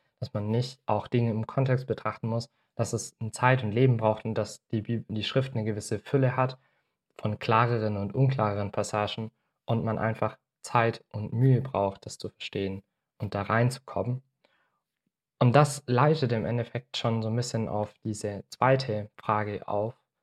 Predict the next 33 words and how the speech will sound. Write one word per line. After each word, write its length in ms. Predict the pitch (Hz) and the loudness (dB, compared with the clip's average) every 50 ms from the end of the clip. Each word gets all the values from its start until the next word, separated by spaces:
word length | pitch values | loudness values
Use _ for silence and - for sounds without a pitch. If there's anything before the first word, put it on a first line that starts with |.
| _ _ | _ _
aus, 280 | - 107 113 117 - - | 4 4 4 4 2 0
nämlich, 340 | 117 113 120 127 131 131 - _ _ _ _ _ _ _ _ - | 0 0 2 0 0 -2 -6 _ _ _ _ _ _ _ _ -2
okay, 260 | - 120 110 117 123 120 | -2 0 4 4 4 4
wenn 140 | 123 120 | 4 2
sie 100 | 120 - | 0 -2
klar 360 | - - - - 143 151 143 135 | -10 -4 2 4 6 6 6 4
ist 140 | 131 135 | 2 0
und 120 | 123 110 107 | -2 0 0
wenn 120 | 107 113 | 0 0
eigentlich 220 | - 113 113 107 - | 0 -2 -2 -2 -2
der 120 | 107 95 | -4 -4
Kern 340 | - - - 131 147 170 170 | -4 -4 -2 2 2 2 2
verstehbar 460 | - 131 - - 104 104 101 101 107 | 0 -4 -6 -6 -6 -4 -4 -4 -4
ist, 120 | 120 - _ _ _ _ _ _ - | -6 -10 _ _ _ _ _ _ 0
wa-, 180 | - 110 110 | 2 2 4
warum 200 | 113 120 131 131 | 6 6 6 6
brauchen 280 | 131 - 135 143 147 135 | 6 6 4 6 6 4
wir 80 | 123 113 | 2 2
denn 140 | 113 113 | 2 0
eigentlich 200 | 92 98 120 - | -2 -2 -2 -2
noch 100 | 127 113 | -2 -2
Leute, 320 | 107 113 131 139 131 131 120 | 0 2 2 2 2 0 -2
die 100 | 120 117 | -2 -2
den 140 | 117 117 123 | -4 -4 -4
ganzen 260 | 131 135 135 139 131 | -4 -4 -4 -6 -6
Tag 200 | - 120 - - | -6 -6 -6 -4
da 160 | 120 120 131 | -2 -2 -2
sitzen 280 | 131 131 123 - - 120 | -2 -4 -6 -8 -8 -10
und 60 | 120 | -10
nichts 180 | 123 123 - | -10 -10 -10
anderes 280 | - 120 117 113 - - | -10 -10 -10 -10 -12 -10
tun, 240 | - - 139 131 127 | -4 -2 0 0 0
als 300 | 95 107 - - - | 0 -2 -6 -10 -14